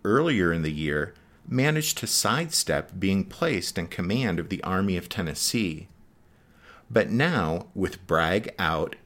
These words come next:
and Hardee not wanting the job, Johnston couldn't ignore the call of duty,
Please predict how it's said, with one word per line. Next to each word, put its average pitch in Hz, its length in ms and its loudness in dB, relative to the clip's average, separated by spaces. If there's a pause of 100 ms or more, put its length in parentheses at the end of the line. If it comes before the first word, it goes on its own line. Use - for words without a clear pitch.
(120)
and 95 140 -2
Hardee 92 640 0
not 87 240 0
wanting 117 340 0
the 80 100 -2
job, 73 460 -2 (580)
Johnston 151 680 0
couldn't 113 360 -2
ignore 107 440 2
the 82 80 -2
call 90 340 0
of 76 140 -2
duty, 98 460 0